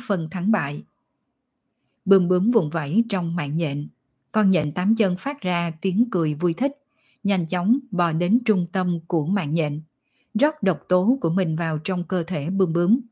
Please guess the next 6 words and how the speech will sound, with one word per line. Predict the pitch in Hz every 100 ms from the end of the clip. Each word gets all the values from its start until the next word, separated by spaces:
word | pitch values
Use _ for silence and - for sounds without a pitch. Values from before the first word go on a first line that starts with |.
| _ _ _
ăn | - 180 165
uống | 175 208 220
khoái | 180 185
trá. | 180 180 247 - _ _ _ _ _ _ _ _ _ -
"Ăn | 180 165
ngon, | 165 180